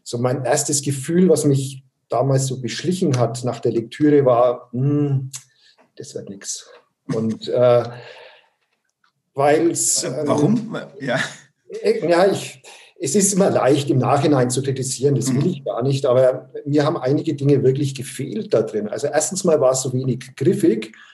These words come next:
Speaker 1: also da konnte sich niemand so wirklich was vorstellen. Also da wird gefragt, wie will man die,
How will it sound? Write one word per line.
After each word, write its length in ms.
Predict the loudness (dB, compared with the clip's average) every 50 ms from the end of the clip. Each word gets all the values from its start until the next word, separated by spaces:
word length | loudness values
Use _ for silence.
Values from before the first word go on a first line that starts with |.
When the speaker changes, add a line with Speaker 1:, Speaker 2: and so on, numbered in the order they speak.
| -20 _ _
Speaker 1:
also 160 | -4 -2 0
da 80 | 2 2
konnte 240 | 2 2 2 2 0
sich 160 | -2 -2 -2
niemand 300 | -2 0 0 0 -2 -2
so 160 | -4 -4 -2
wirklich 280 | -2 0 0 0 -2 -2
was 140 | -2 -4 -4
vorstellen. 480 | 0 2 2 2 2 2 2 2 2
Also 140 | 2 2 2
da 200 | 2 2 0 0
wird 180 | -2 -4 -4 -4
gefragt, 680 | -6 -6 -4 -4 -2 2 2 2 2 0 -2 -8 -14 -16 -20 -20 -20 -20 _ _ _ _ _ _
wie 440 | -16 -14 -10 -8 -6 -4 -2 2
will 160 | 4 4 4 6
man 440 | 6 6 6 6 6 6 4 2 -2
die, 440 | -6 -8 -8 -6 -6 -6 -6 -4